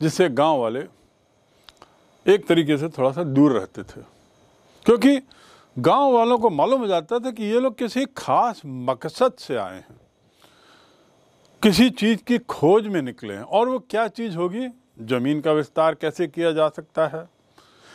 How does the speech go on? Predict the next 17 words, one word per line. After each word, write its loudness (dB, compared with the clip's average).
वन 2
भूमि 4
को 0
कैसे 0
कम 2
करके 0
कृषि 0
भूमि 0
के -2
रूप 0
में -2
बदला 0
जा 0
सकता -8
है, -12
उसके 4
अलावा 2